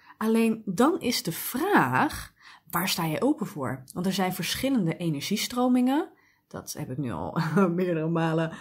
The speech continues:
aangegeven. We leven in een wereld van constant, eh, energiestromingen. Van de collectieve energie, van je eigen hogere zelf. Van mensen om je heen.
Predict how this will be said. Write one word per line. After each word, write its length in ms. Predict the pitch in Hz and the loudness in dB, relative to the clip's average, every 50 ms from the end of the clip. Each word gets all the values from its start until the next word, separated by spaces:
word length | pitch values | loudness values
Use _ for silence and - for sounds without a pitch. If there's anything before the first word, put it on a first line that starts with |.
| - - | -10 -2
aangegeven. 560 | - 175 190 196 196 - 196 196 190 170 170 | 2 4 4 4 4 4 4 4 4 4 2
We 100 | 170 170 | 2 4
leven 340 | 170 175 175 175 180 175 196 | 4 4 4 4 4 2 0
in 60 | 185 | 0
een 60 | 175 175 | 0 2
wereld 240 | 175 170 170 165 | 2 2 2 2
van 240 | - - 165 165 160 | 0 0 0 0 0
constant, 580 | - - 185 196 220 220 - - 165 170 175 - | 0 -2 0 0 -2 -4 -4 -2 -2 -2 -2 -4
eh, 280 | - 107 80 55 60 - - - - - - - - - - - - | -6 -6 -6 -6 -6 -10 -10 -14 -18 -18 -16 -16 -16 -14 -16 -12 -6
energiestromingen. 1000 | - 175 190 185 170 165 220 208 - - 220 202 196 196 202 196 196 190 185 190 - - - - _ | -2 0 0 0 0 0 0 0 0 0 2 4 4 4 4 4 2 2 0 -2 -6 -14 -20 -20 _
Van 220 | - - 180 170 | -8 -4 -2 -2
de 100 | 170 170 - - | -2 -4 -4 -2
collectieve 560 | - 226 247 240 247 240 233 220 196 214 196 | 2 4 4 4 4 2 0 0 0 0 -2
energie, 560 | - 190 185 185 185 175 170 - 180 180 165 | -2 0 -2 -2 -4 -4 -4 -2 -2 -4 -4
van 140 | - 165 165 | -4 -4 -4
je 100 | 170 - | -4 -2
eigen 380 | - 202 208 226 226 - 208 190 | 2 2 4 4 2 0 0 2
hogere 380 | 185 180 180 185 180 175 175 | 2 2 0 -2 -4 -6 -4
zelf. 680 | 170 - 180 175 170 170 170 - - - - - - _ | -4 -2 0 2 4 2 2 0 -6 -20 -20 -20 -20 _
Van 520 | - - - 180 175 175 170 175 - 185 | -12 -6 -2 -2 0 0 0 0 0 2
mensen 340 | 185 190 220 247 247 - - | 4 4 4 4 2 0 -2
om 140 | - 214 208 | -2 0 0
je 100 | 196 190 | 0 0
heen. 580 | 180 175 175 180 175 175 175 175 175 185 185 | 0 0 0 0 2 2 2 0 0 -4 -6